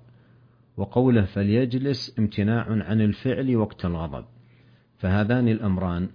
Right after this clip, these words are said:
الكلام والفعل وقت الغضب مطلوب من المسلم أن يكف نفسه عنهما إلى أن يسكن غضبه، لأنه وقت انفعاله قد يباشر أقوالا وأعمالا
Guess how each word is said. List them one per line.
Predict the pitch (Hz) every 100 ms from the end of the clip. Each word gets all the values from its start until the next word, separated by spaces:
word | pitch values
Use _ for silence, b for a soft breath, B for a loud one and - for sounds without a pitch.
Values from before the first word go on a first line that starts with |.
| -
الكلام | 113 - 101 101 87 82
والفعل | 78 80 104 107 - 98 85 113 113 -
وقت | 98 113 - - 95
الغضب | 87 82 101 113 120
مطلوب | 131 - 104 - 110 120 127 95
من | 95 87 98 117
المسلم | 107 117 123 - 131 107
أن | 110
يكف | 98 98 143 120 -
نفسه | 101 120 117 143 120 -
عنهما | 117 90 82 78 - b b b -
إلى | 151 151
أن | 143 120
يسكن | 113 104 - 92 92 - -
غضبه، | 101 90 80 78 73 71 b b b b b b b -
لأنه | 95 135 135 123
وقت | 110 107 110 123 -
انفعاله | 117 101 101 80 107 131 131 120 120
قد | 127
يباشر | 127 110 120 113 - 87 85
أقوالا | 82 - 110 107 92 78 71 -
وأعمالا | 98 82 98 120 131 135 143